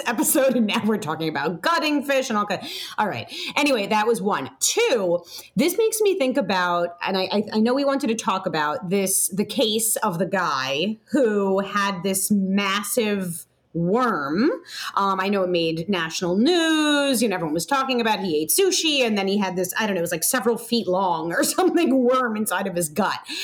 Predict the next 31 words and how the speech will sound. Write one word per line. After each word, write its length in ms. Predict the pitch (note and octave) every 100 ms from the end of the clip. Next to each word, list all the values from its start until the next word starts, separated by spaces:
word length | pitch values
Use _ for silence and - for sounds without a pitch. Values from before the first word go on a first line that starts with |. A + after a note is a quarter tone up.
| E4 A#3+
And 120 | B3+
I, 140 | B3 A#3+
and 320 | B3 A3+ F3
that, 320 | A3 C4 C#4 G#3
and 120 | A3
you, 240 | G#3 A3 -
please, 340 | - B3+ G#3
you 60 | G3+
know, 80 | F#3
you'll 420 | F#3 G#3 G3+ G3
maybe 320 | G3 F#3 F3+
c-, 120 | G3+ G3
can 220 | - E3+
explain 560 | D#3 - A3+ G#3 F3+
what 280 | E3 F3+ -
was 140 | F#3+ E3+
likely 380 | F3 E3+ F3+
going 280 | E3 D3+ D#3+
on 220 | E3+ G3
there 320 | B3 D#4+ G4 D#4
and, 120 | A3+
and 180 | G#3 G3
what 160 | F#3
he 120 | G3+ F3+
was 180 | F3+
sick 180 | - B3
with. 180 | F#4+ A4+ G#4+ - - -
But 160 | B3
I 140 | A#3+ B3+
think 400 | D#4 D#4+ E4 -
that 260 | G#3 G3+